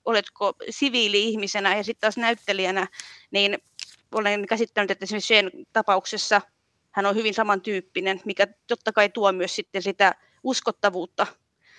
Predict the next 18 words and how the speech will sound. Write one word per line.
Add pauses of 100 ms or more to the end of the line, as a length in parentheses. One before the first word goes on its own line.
(340)
ja,
ja
sitä,
että
tietty,
tietty
määrä
voidaan
käsikirjoittaa (280)
näyttelijälle
tehtävää,
mutta
se,
että (360)
jos
se
on
sulla